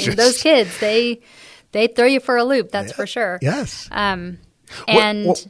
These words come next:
Speaker 1: okay, Harlan. Where
Speaker 2: Yes.
Speaker 1: did, where did you run across Harlan?
Speaker 2: Harlan and I are like old school Match dot com. Back before Match dot com and all the online dating,
Speaker 1: Right.
Speaker 2: all of that stuff is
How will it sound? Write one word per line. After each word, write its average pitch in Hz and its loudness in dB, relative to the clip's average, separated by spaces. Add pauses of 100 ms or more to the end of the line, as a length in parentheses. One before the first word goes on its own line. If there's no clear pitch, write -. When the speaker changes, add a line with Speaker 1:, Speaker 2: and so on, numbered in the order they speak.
(160)
Speaker 1:
okay, - 2
Harlan. 101 0 (160)
Where 143 4
Speaker 2:
Yes. 147 2
Speaker 1:
did, 127 -6
where 139 4
did 127 -6
you 127 -4
run 127 0
across 117 -2
Harlan? 87 -6 (320)
Speaker 2:
Harlan 269 0
and 208 -4
I 185 -6
are 190 -10
like 175 -8
old 190 -8
school 208 -6
Match 170 -8
dot - -6
com. 160 -10 (1120)
Back 208 4
before 247 0
Match 185 -6
dot 208 -4
com 185 -6
and 185 -12
all 185 -2
the 220 -6
online 208 -4
dating, 190 -4
Speaker 1:
Right. 208 0
Speaker 2:
all 190 -4
of 208 -4
that 220 -4
stuff 190 -6
is 185 -4